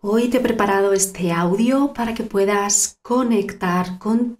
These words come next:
tu calma, tu serenidad, tu tranquilidad interna. Te voy a dar pautas, pistas y también recomendaciones para que puedas desprenderte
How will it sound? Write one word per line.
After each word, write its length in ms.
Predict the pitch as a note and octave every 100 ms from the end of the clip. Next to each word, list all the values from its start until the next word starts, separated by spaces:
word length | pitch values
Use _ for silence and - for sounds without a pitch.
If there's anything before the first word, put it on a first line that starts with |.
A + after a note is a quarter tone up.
| -
tu 160 | A3+
calma, 640 | A3+ F#3+ F3+ F3+ F#3 F#3 F#3+
tu 120 | A3
serenidad, 840 | A3+ B3+ B3 A#3 F#3+ E3 F3 -
tu 220 | - A3
tranquilidad 760 | A3+ A3+ G#3 G#3 F3+ D#3+ D#3+ D#3+ _
interna. 800 | F3+ E3+ E3+ F3+ F3 E3+ D#3+ D#3+ - _ - -
Te 100 | -
voy 180 | G3 G3
a 100 | F#3+
dar 480 | F#3+ F#3+ G#3 A3 - _ _ _ _
pautas, 1000 | D#3 E3+ F3+ F#3 F3 F3+ - - - -
pistas 880 | - G3 G3 - F#3 F3 F3 F3 -
y 120 | - B3
también 380 | G#3 F3+ E3
recomendaciones 920 | D#3+ E3 E3 D#3 A3+ C#4 - F3+ F3 E3
para 260 | - F3
que 120 | D#3+ F3
puedas 420 | - A3 C4+ C#4
desprenderte 1000 | F#3+ F#3+ F#3 E3 E3 A3+ C4 B3 E3 E3+